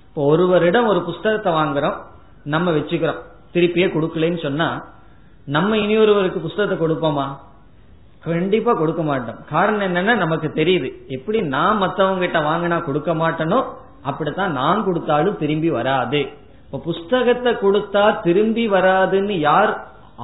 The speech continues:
ஆழமா சொல்கிறார்களோ, அவர்கள் திருப்பி கொடுக்காதவர்கள் அர்த்தம். அதனாலதான் அந்த ஒரு தத்துவத்திற்கு வர முடிகிறது. அப்படி இந்த உலகத்தை என்ன சொல்லுவார்களாம்? அசத்தியம். பிறகு அப்பிரதிஷ்டம்.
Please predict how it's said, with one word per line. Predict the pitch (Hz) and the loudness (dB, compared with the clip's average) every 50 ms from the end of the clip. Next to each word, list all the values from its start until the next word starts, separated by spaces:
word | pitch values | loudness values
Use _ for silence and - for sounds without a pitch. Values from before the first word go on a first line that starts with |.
| 120 | 0
ஆழமா | 139 165 190 208 214 220 220 220 226 233 226 | 2 4 4 6 6 4 4 4 4 2 2
சொல்கிறார்களோ, | - 151 151 170 165 175 185 175 175 165 165 156 139 - 165 165 214 196 - - - - - - - - - - - - | 2 0 0 0 0 0 0 2 4 2 2 2 0 0 0 2 2 2 0 -2 -6 -14 -18 -20 -20 -20 -20 -20 -20 -6
அவர்கள் | - 123 156 165 175 165 147 170 151 - | -4 -2 0 0 0 0 0 -2 -2 0
திருப்பி | - 170 190 190 - 196 | 0 0 0 0 -2 -4
கொடுக்காதவர்கள் | 190 - 147 143 165 165 - 175 170 170 160 160 143 143 143 123 143 147 151 143 | -4 -2 0 0 0 -2 -2 -2 0 0 0 0 0 0 0 -2 -2 -4 -4 -4
அர்த்தம். | 123 110 - - - - - - - - | -6 -8 -10 -14 -18 -20 -20 -20 -20 -10
அதனாலதான் | - 143 180 185 180 170 170 208 214 185 | -6 -4 -2 0 0 0 0 0 0 0
அந்த | 165 156 151 | 2 2 0
ஒரு | 147 143 139 143 - | 0 0 -4 -6 -4
தத்துவத்திற்கு | - 151 151 - - - 262 247 220 - - 185 175 - - | -4 -4 -4 -4 -4 -2 0 0 0 0 -2 -6 -6 -4 -4
வர | 165 143 135 160 | -2 0 0 0
முடிகிறது. | 170 165 156 156 147 143 143 143 143 120 127 127 123 - - - - - - - - | 0 0 0 -2 -2 -2 -2 -2 -2 -2 -2 -4 -6 -8 -12 -18 -20 -20 -16 -6 -4
அப்படி | 147 151 - - 202 214 214 226 | -4 -4 -2 0 0 0 2 2
இந்த | 196 180 165 156 147 | 0 0 0 0 0
உலகத்தை | 160 185 233 220 240 233 - 220 | 2 2 2 2 0 0 0 -2
என்ன | 175 170 208 | 0 0 0
சொல்லுவார்களாம்? | 196 190 180 170 165 160 156 147 143 127 139 135 127 123 123 - - - - | -2 0 0 2 2 2 2 2 0 -2 -2 -2 -2 -4 -6 -8 -14 -10 -8
அசத்தியம். | 123 123 - 135 117 - - - 123 117 123 123 - - - - - - - - - - - - - - - - - - - - - - - - | -8 -6 -4 -6 -8 -8 -10 -10 -8 -6 -6 -6 -8 -12 -18 -20 -20 -20 -20 -20 -20 -20 -20 -20 -20 -20 -20 -20 -20 -20 -20 -20 -20 -20 -20 -10
பிறகு | - 165 170 175 185 180 196 196 131 - - - - - - - - - - - - | -2 0 2 2 2 2 0 -2 -2 -4 -6 -12 -20 -20 -20 -20 -20 -20 -20 -8 -2
அப்பிரதிஷ்டம். | - 226 247 - - - - 175 170 160 143 - 147 131 - - - - 139 143 143 | 0 0 0 0 -4 -4 -2 2 2 2 2 0 -4 -4 -6 -6 -4 -4 -4 -4 -6